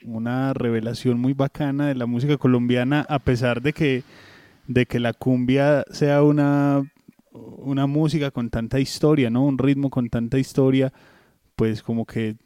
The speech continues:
se logra refrescar en esta canción ese sonido y Y me parece, pues, como muy, muy bonita esa canción.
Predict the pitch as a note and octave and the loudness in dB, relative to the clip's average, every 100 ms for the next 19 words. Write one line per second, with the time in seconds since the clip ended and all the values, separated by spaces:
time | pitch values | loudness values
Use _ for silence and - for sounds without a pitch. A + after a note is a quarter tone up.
0 | - - A2+ A#2 A#2 B2+ C#3+ B2+ B2 B2 | -16 -10 -6 -4 -2 -2 -2 -2 -4 -8
1 | - A2+ - - C3 C3 A2 - C3+ C3 | -6 -8 -8 -6 -4 -2 -6 -8 -6 -6
2 | - C3 A#2 A2+ - A#2+ A#2+ C3 C3+ C3 | -8 -8 -8 -6 -4 -4 -2 -2 -2 -2
3 | A2+ A#2 A#2+ A#2+ A#2+ A2+ G#2 G#2 - _ | -2 -2 -2 -2 -2 -4 -8 -12 -18 _
4 | _ _ _ _ _ _ _ B2 G#2+ G#2+ | _ _ _ _ _ _ _ -10 -6 -6
5 | - A2 G#2+ C3+ B2+ - B2 A2+ A2+ A2+ | -4 -4 -4 -4 -4 -4 -6 -4 -6 -6
6 | B2+ A#2+ A#2 C3 C3 C3 B2+ A2+ A#2+ - | -4 -4 -2 -2 -2 -4 -6 -6 -8 -10
7 | A2 G#2 C#3 A2+ | -10 -4 -4 -4